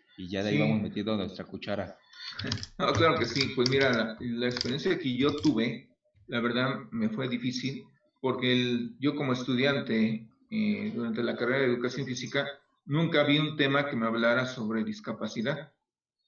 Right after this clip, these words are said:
Speaker 2: Entonces, al llegar a Córdoba, eh, me dan mi orden de presentación y me dicen, "Te vas a ir a laborar a un can". Yo no sabía ni qué era un can. O sea, además llego,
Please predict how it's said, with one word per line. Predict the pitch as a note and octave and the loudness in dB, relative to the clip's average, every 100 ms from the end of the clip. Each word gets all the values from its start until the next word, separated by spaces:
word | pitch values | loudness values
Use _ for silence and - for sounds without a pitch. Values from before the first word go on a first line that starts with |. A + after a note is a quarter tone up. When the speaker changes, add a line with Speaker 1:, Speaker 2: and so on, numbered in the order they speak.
| _ - _ _ | _ -20 _ _
Speaker 2:
Entonces, | - C3+ C#3 C3 C3+ B2+ | -8 -6 -6 -4 -4 -2
al | A#2+ | 0
llegar | B2 C3+ | 2 4
a | E3 | 2
Córdoba, | E3 E3+ C3+ B2+ B2+ C3+ - _ _ _ | 2 2 4 2 2 -4 -14 _ _ _
eh, | A#2 A2+ G#2+ | -4 0 2
me | G#2 A2 | 2 2
dan | B2+ | 2
mi | C#3 | 2
orden | C3+ C3 B2 | 2 2 2
de | A#2 | 0
presentación | A#2 A#2 B2+ A#2+ - C3 C3+ | -2 -2 -2 -4 -4 -4 -2
y | |
me | A#2+ | -2
dicen, | A#2 A#2+ A#2+ | -4 -4 -6
"Te | A#2 | -4
vas | A2+ B2 B2 | -2 -2 -2
a | |
ir | A#2+ B2 | 0 0
a | A#2+ | 0
laborar | A#2 A2 A2 A2+ A2+ | 0 -2 0 0 0
a | |
un | A2+ A2+ | 0 -2
can". | C3 C3 A#2+ | -2 0 -2
Yo | A#2 C3 | -2 -2
no | |
sabía | A#2+ B2 B2+ | -2 -2 -2
ni | C3 A2 | 0 0
qué | C3+ | 0
era | B2 | 0
un | A#2 | 0
can. | C3 C3 A#2+ - _ _ _ _ _ _ _ _ _ _ _ | 0 0 -4 -12 _ _ _ _ _ _ _ _ _ _ _
O | - | -6
sea, | |
además | A2 C3+ C#3+ C#3 | -2 0 0 2
llego, | D#3+ D3+ E3+ D3+ - | 4 6 6 4 0